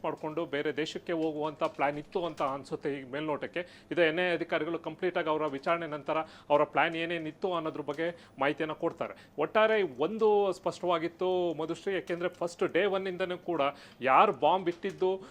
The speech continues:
ಯಾವ ಸಂಘಟನೆ ಇಟ್ಟಿದ್ದು, ಯಾರು ಅನ್ನೋದ್ರ ಬಗ್ಗೆ ಕಂಪ್ಲೀಟ್ ಆಗಿ ಕನ್ಕ್ಲೂಷನ್‌ಗೆ ಬಂದಿದ್ದ ಕಾರಣ ಈ ಒಂದು ಕೇಸನ್ನ ಟ್ರೇ-, ಇಮಿಡಿಯೇಟ್ ಆಗಿ ಟ್ರೇಸ್ ಆಗುತ್ತೆ ಅನ್ನೋ ಒಂದು ವಿಶ್ವಾಸ ಕೂಡ,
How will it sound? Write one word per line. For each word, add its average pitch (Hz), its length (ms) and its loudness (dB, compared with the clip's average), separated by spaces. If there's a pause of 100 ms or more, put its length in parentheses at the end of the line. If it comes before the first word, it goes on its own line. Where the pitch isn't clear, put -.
(140)
ಯಾವ 165 320 6
ಸಂಘಟನೆ 175 520 -2
ಇಟ್ಟಿದ್ದು, 165 340 -4
ಯಾರು 160 480 4
ಅನ್ನೋದ್ರ 165 280 -4
ಬಗ್ಗೆ 151 240 -8
ಕಂಪ್ಲೀಟ್ 196 500 -2
ಆಗಿ 185 140 -4
ಕನ್ಕ್ಲೂಷನ್‌ಗೆ 175 680 -2
ಬಂದಿದ್ದ 165 380 -2
ಕಾರಣ 160 360 0 (380)
ಈ 196 100 -2
ಒಂದು 208 240 4
ಕೇಸನ್ನ 185 440 -2 (400)
ಟ್ರೇ-, 170 400 2
ಇಮಿಡಿಯೇಟ್ 202 380 0
ಆಗಿ 180 140 -2
ಟ್ರೇಸ್ 170 360 -4
ಆಗುತ್ತೆ 190 360 0
ಅನ್ನೋ 175 180 -2
ಒಂದು 156 180 -6
ವಿಶ್ವಾಸ 196 400 -2
ಕೂಡ, 170 260 -2